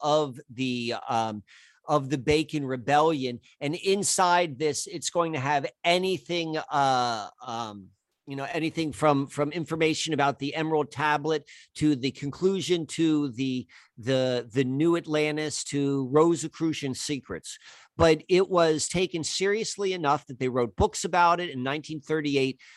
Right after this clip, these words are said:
Um, uh, Hall's wife was given permission to do an excavation looking for it, which she did not find anything. And then we see again in, um,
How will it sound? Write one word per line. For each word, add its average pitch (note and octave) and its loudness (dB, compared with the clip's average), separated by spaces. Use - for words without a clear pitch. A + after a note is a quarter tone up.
Um, A#2 2
uh, A2 -4
Hall's E3+ 2
wife E3 0
was B2+ -8
given C#3+ -6
permission C#3 -4
to - -8
do C3+ -2
an B2+ -4
excavation C#3 -2
looking D3+ 0
for D#2 -10
it, - -18
which C#3 0
she D3 -2
did C3 -2
not C#3 2
find C3 -2
anything. D#3 -2
And C#3 2
then E3 6
we E3+ 4
see E3+ 2
again D#3+ 2
in, C#3+ -2
um, A2+ -2